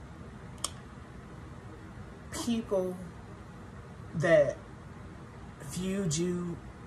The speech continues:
in your karmic energies, in your karmic days,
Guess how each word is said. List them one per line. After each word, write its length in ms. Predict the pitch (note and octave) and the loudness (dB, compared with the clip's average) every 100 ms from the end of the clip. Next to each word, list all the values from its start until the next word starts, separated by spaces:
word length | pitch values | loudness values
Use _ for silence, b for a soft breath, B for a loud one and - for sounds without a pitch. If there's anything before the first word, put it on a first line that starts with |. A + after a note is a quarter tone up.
| - | 0
in 200 | F3 E3+ | 6 8
your 160 | D3+ C#3+ | 8 6
karmic 500 | - F3 F3 E3+ F3+ | 8 8 8 2 2
energies, 720 | F3 E3+ E3+ E3+ E3+ E3 D3+ | 2 2 4 2 2 0 2
in 140 | D3+ | 4
your 100 | C#3 | 6
karmic 400 | C3 E3+ D#3 C3+ | 6 6 6 4
days, 580 | C#3 D#3+ D#3 D#3 D3+ | 2 4 4 4 2